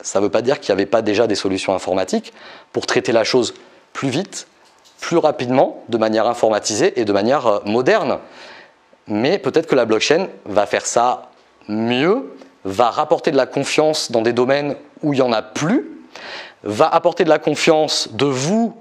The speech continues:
envers votre fournisseur parce que vous allez pouvoir mieux le surveiller, et de vous envers vos clients finaux parce que vous allez pouvoir leur prouver cette confiance, que vous avez respecté la chaîne du froid,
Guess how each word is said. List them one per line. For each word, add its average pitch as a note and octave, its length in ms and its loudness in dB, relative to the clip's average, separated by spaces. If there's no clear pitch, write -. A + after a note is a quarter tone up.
envers G2+ 300 2
votre G#2 220 -2
fournisseur G2+ 480 0
parce - 100 -14
que - 100 -10
vous F2 80 -6
allez F2 120 0
pouvoir F2 260 0
mieux G2 140 0
le G#2 40 -2
surveiller, F#2+ 420 0
et C3 80 0
de C#3 100 2
vous A3 420 0
envers C3+ 240 4
vos C#3 120 -2
clients D3+ 300 0
finaux E3+ 440 0
parce A#2+ 140 0
que D#3 80 -4
vous C#3+ 80 4
allez B2+ 100 4
pouvoir C#3 300 2
leur A#2+ 160 0
prouver G#3 400 0
cette E3 180 -2
confiance, - 560 0
que D3 80 0
vous C3+ 100 0
avez B2+ 160 4
respecté C3 320 0
la F3 80 6
chaîne C3 220 0
du C3 100 -2
froid, F#3 360 2